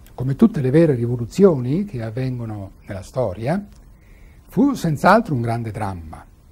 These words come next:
ma soprattutto fu una grande rivelazione. Cioè, la rivoluzione francese rivelò quello che già esisteva e che molti non avevano ancora capito,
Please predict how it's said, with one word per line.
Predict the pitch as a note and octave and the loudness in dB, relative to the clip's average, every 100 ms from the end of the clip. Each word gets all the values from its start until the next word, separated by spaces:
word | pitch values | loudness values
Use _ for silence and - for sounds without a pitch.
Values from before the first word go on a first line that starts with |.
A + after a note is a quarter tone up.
| _ - | _ -4
ma | G3 | -2
soprattutto | A#3+ C#4+ C4 F3 E3 E3+ | 0 -2 -4 -4 -4 -6
fu | - F3+ | -6 -8
una | G3 E3+ | -6 -6
grande | B2+ A#2 A#2 A2+ B2 - | -6 -10 -12 -12 -12 -12
rivelazione. | A2 B2 E3+ D3 B2 B2 A2 A2 - - G2 A2 A2+ C3+ - _ - - - - - - | -12 -8 -6 -6 -8 -10 -12 -16 -20 -18 -14 -14 -14 -18 -20 _ -20 -20 -20 -20 -20 -4
Cioè, | - C4+ G#3+ - - - - | 8 10 10 4 -14 -8 2
la | |
rivoluzione | G#3 C4 C4+ D4 | 4 4 4 2
francese | A#3 B3+ B3+ D#4 C#4 B3 C4 | 2 2 2 2 4 2 -2
rivelò | E3+ G#3 B3 A3+ A#3+ A#3+ - | 0 2 6 8 6 0 -18
quello | - G3 G#3+ G#3 | -4 -2 -2 -4
che | E3 | -4
già | C#3 D3 | -4 -4
esisteva | B2 C3 - G2+ G#2+ - _ _ _ _ _ _ _ | -6 -10 -14 -16 -16 -18 _ _ _ _ _ _ _
e | - D3+ | -10 -6
che | - A#3 - - - | 0 0 0 -10 -2
molti | F3 F#3 E3+ D#3+ - B3+ C4 | 6 6 6 0 -2 -2 -2
non | G3+ F#3 | -4 -4
avevano | E3+ D#3+ E3 | -2 -2 -4
ancora | D3+ - D3 | -6 -8 -10
capito, | B2+ B2 D#2 D2+ - | -10 -12 -16 -20 -20